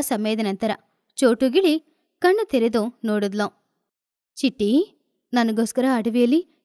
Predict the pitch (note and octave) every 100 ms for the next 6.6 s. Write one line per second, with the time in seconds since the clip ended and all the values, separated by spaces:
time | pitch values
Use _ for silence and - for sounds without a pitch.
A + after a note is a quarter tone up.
0 | - D4+ - B3 G#3+ C4 C#4 B3 C#4 F#4+
1 | - G#3+ C4 A#3 A3+ F#3+ F#3 F#3 F#3+ E4+
2 | - _ _ _ _ _ _ _ _ -
3 | F4 G#4 F#4+ C#4+ C#4+ D#4 G#4+ G4 C4+ C4+
4 | F4+ C#4+ B3+ F#4 - _ _ C#4+ D4 F#4+
5 | F4 E4+ F#4+ G#4 G4+ G4 F#4+ F4+ D4 E4
6 | G4+ A#4 G4 E4 D#4 -